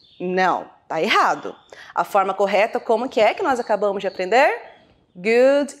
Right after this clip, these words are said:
evening. Good evening! Good evening, guys! Agora já terminou a aula, você está cansado, doido pra chegar em casa e ter aquele momento do take a shower, tomar o banho. Você vai dizer o boa noite despedida.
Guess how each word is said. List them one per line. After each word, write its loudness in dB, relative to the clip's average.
evening. -2
Good 2
evening! 2
Good -4
evening, 0
guys! -2
Agora 2
já 0
terminou 0
a 4
aula, 2
você -8
está -8
cansado, -2
doido 2
pra -4
chegar -6
em -8
casa -2
e -14
ter -6
aquele -6
momento -8
do -16
take -12
a -12
shower, -8
tomar -10
o -10
banho. -6
Você 0
vai 2
dizer -2
o -6
boa 2
noite -2
despedida. -6